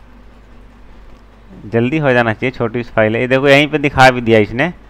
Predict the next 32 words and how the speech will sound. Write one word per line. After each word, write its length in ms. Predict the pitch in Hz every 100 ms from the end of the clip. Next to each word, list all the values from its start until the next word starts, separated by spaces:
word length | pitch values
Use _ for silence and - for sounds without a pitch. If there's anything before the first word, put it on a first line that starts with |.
| - - - -
preview, 400 | 123 123 113 131 185 - - - - -
क्या 120 | 117
इसे 260 | 120 131 131
screenshot 440 | - 123 135 139
लेके 240 | 127 127 135
आप 80 | 120
बना 240 | 120 123
भी 60 | 123
सकते 280 | 123 117 117
हो। 120 | 139 - - - -
अगर 200 | 113 135
छोटी 320 | 135 147 147 -
file 260 | 156 160
के 100 | 156
लिए 220 | 160 165 151
है 120 | 156
तो 120 | 156
काफ़ी 320 | 147 139 - -
easy 300 | 135 120 123
है। 200 | 98 82 - - - - - - - - - - - - - - - - - - - - - -
ये 140 | 127
देखो, 200 | 120 117
एसवीजी 440 | 117 123 135 139 135
file 280 | - 131 127
यहाँ 180 | 123
पे 120 | 120 120
आ 100 | 92
गई। 160 | 90 90 - - - - - - - -
अब 100 | 120
मैं 140 | 131
इसको 220 | 131 -
देखो 400 | 131 131 139 139